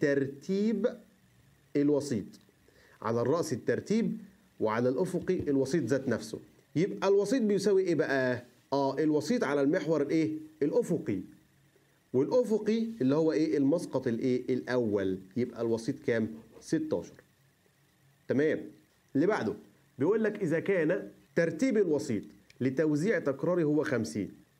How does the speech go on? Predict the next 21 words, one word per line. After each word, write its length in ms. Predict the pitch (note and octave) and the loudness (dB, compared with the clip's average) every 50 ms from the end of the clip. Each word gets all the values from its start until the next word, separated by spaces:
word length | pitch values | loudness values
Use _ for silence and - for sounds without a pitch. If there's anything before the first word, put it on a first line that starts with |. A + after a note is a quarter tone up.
| _ - | _ -4
يبقى 280 | B2 B2+ - C#3 C#3 | -4 -4 -2 0 2
مجموع 340 | C3+ C#3 C#3 C#3+ F#3+ G3 D#3+ | 2 2 2 2 2 2 0
التكرارات 440 | D3 - - C3 - B2+ B2+ C#3 C#3 | 0 -2 -2 -2 0 0 0 0 0
بيساوي 380 | B2+ B2 A#2 A2+ B2+ A#2 G#2+ | 0 0 0 0 0 0 0
إيه؟ 240 | - F#2 F#2 F2+ - - - - _ _ _ _ _ _ _ _ | 0 -2 -2 -2 -4 -8 -14 -20 _ _ _ _ _ _ _ _
في 120 | - - D3 | -4 -2 -2
التوزيع 460 | C#3+ - E3 D3+ D#3 C#3 G3 B3 A3+ | 0 2 2 2 4 4 2 2 2
التكراري 680 | A#3 A3+ - C#3+ A2+ - C#3+ C#3 C3+ C3 A#2+ - - G#2+ | 0 0 0 -2 0 2 2 2 2 2 2 0 0 0
اللي 120 | G2+ G#2+ | 2 2
هو 80 | A#2 C3 | 2 2
الجدول، 460 | B2 A2+ B2 C#3 C3 A#2+ A#2 A2 A2 | 2 2 2 2 2 2 2 2 2
يعني 360 | A2 A2 G2+ F#2+ F#2+ F#2+ F#2+ - - - - _ A2 | 2 2 2 0 0 -2 -4 -6 -10 -20 -14 _ -6
عشان 240 | - - A#2 A#2 | -4 -2 0 0
نجيب 260 | A2+ A#2 C3 G#3 - - | 0 0 0 0 0 0
ترتيب 320 | D3 B2 - - E3+ E3 | -2 -2 -2 -2 0 2
الوسيط 400 | C#3+ B2+ A#2 - - E3+ E3+ - | 2 0 0 0 -2 -2 -2 -4
كنا 360 | - - C3 B2+ B2 A#2 A#2+ | -4 -2 0 0 2 2 2
بنقسم 540 | A2 A#2 B2+ D3 - - - - B2+ A2+ A2 | 2 2 2 2 2 0 -2 -2 -2 0 2
المجموع 720 | A2 G#2+ G#2+ G#2 G#2+ G#2+ G#2 A2+ B2+ D#3 F3 F#3 F#3+ G3 - - - - _ _ _ _ _ _ _ _ - | 2 2 2 2 0 0 -2 -2 0 0 2 0 0 -2 -8 -14 -20 -20 _ _ _ _ _ _ _ _ -4
على 280 | G2+ G#2 B2 D#3 E3 | -2 0 0 2 2
الاتنين. 500 | D3 B2+ A2+ A2 A2+ A2 G2 F2+ D#2+ - | 2 2 0 0 0 -2 -4 -4 -4 -6